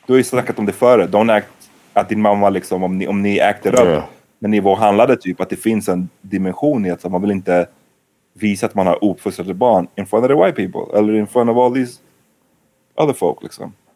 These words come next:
Speaker 2: Yeah.
Speaker 1: Ehm,
Speaker 2: But the
Speaker 1: men
Speaker 2: thing,
Speaker 1: det
Speaker 2: oh,
Speaker 1: i-
Speaker 2: yeah, one thing I didn't get to
Speaker 1: Mm.
Speaker 2: say yet, though, that I wanted to say that, um, if indeed, you know, all the hypotheticals and stuff, if he went up and smacked Ricky Gervais, he doesn't sit back down and stay in
Speaker 1: Oh.
Speaker 2: the seat.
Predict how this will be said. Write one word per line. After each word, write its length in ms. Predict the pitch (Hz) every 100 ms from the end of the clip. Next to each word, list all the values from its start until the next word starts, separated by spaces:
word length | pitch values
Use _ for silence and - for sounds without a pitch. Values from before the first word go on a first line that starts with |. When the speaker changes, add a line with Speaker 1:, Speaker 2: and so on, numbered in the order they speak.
| -
Speaker 2:
Yeah. 240 | - 95 82 -
Speaker 1:
Ehm, 640 | 87 87 85 80 82 78 78 _ _ _ _ _ _ _ _ - - -
Speaker 2:
But 160 | 127
the 60 | 135
Speaker 1:
men 80 | 117
Speaker 2:
thing, 120 | 120
Speaker 1:
det 60 | 139
Speaker 2:
oh, 140 | -
Speaker 1:
i- 40 | 135
Speaker 2:
yeah, 220 | 147 147
one 100 | 190
thing 100 | 175
I 100 | 151
didn't 160 | 143 147
get 100 | 143
to 60 |
Speaker 1:
Mm. 40 | 98
Speaker 2:
say 200 | 139 110
yet, 160 | 95
though, 140 | 98 92
that 120 | 95
I 160 | 98 107
wanted 180 | 98
to 80 | 90
say 280 | - 92 85
that, 300 | 82 85 -
um, 300 | 92 90 87 -
if 260 | 131 139 -
indeed, 580 | 117 104 110 123 139 143 _ _ _ - - _
you 100 | 120
know, 220 | 107 95 -
all 200 | - 113
the 60 | 107
hypotheticals 600 | 113 104 110 113 113 117
and 100 | 113
stuff, 240 | - 117 117 - _ -
if 220 | 151 151
he 80 | 151
went 200 | 135 135
up 140 | 127
and 100 | 127
smacked 460 | 127 135 135 131 _ _ _ _
Ricky 260 | 127 123 127
Gervais, 400 | 120 113 131 135 - _ _ _ _ _ _ _ _ _
he 60 | 127
doesn't 260 | 127 110 117
sit 220 | - 110
back 200 | 110 95
down 220 | 107 104
and 60 | 123
stay 100 | 147 120
in 20 | 90
Speaker 1:
Oh. 40 |
Speaker 2:
the 60 | 95
seat. 280 | - 90